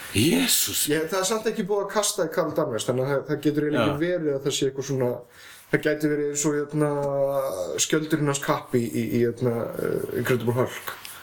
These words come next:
Speaker 1: Eh, já, það sem, betur, það var saga sem að va-, a-, a-, maður,
Speaker 2: Það
Speaker 1: saga
Speaker 2: klippt
Speaker 1: segir,
Speaker 2: út.
Speaker 1: já,
Speaker 2: Það
Speaker 1: að
Speaker 2: var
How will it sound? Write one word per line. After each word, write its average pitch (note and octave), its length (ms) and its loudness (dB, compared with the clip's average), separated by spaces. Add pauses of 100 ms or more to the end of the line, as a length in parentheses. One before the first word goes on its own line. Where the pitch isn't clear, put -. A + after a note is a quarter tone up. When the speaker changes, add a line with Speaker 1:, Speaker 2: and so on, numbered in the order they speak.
(580)
Speaker 1:
Eh, A2 540 2
já, B2 800 2
það A#2 240 2
sem, A#2 240 0
betur, A#2 240 2
það C#3+ 320 2
var C#3+ 140 2
saga C#3+ 380 2 (220)
sem C3 220 -2
að B2+ 240 2
va-, B2+ 240 2
a-, - 140 0
a-, - 260 -4
maður, A#2 320 0
Speaker 2:
Það - 140 -2
Speaker 1:
saga C#3 240 2
Speaker 2:
klippt E3 160 0
Speaker 1:
segir, C3+ 240 2
Speaker 2:
út. - 220 -6 (180)
Speaker 1:
já, A2 160 6
Speaker 2:
Það - 160 0
Speaker 1:
að A2+ 80 4
Speaker 2:
var E3+ 80 0